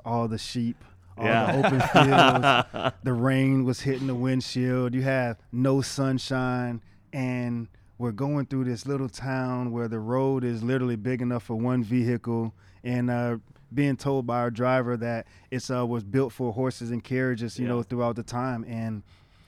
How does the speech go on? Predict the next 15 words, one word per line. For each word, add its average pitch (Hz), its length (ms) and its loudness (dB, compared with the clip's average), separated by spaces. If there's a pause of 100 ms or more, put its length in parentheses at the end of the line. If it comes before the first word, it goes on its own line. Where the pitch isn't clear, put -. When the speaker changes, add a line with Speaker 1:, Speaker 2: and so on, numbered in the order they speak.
(160)
Speaker 1:
to, 135 240 2
to, 127 240 0
to, 117 260 0
to - 200 -4
go 147 220 4
through 151 160 0
those 135 180 0
back 131 320 -2
roads 131 300 0
and 117 120 -2
come 135 220 -4
around 123 360 -2
on 117 120 -4
the 110 60 -4
mountainside 120 840 -2